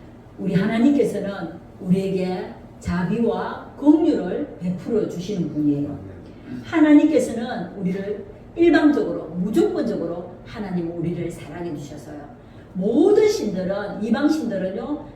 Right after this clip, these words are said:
다 우리가 인간이 신을 찾아가요. 그런데 하나님은요,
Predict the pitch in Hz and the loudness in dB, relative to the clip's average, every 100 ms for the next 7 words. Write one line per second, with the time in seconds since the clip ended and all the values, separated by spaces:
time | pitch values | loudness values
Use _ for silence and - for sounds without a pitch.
0 | - 262 440 508 554 554 - - - - | -10 -6 -4 -4 -8 -8 -14 -18 -20 -20
1 | - - - 202 208 202 190 208 226 330 | -20 -20 -14 -4 -2 -2 -2 0 6 6
2 | 294 - 294 - - - - 359 233 - | 6 4 -2 -4 -10 -12 -2 2 2 0
3 | 175 160 147 143 - - - - - - | -6 -8 -10 -12 -14 -20 -20 -20 -20 -20
4 | - 185 185 185 247 226 208 202 208 254 | -8 -4 -4 -4 -4 -2 -2 -4 -4 -4
5 | - - | -4 -8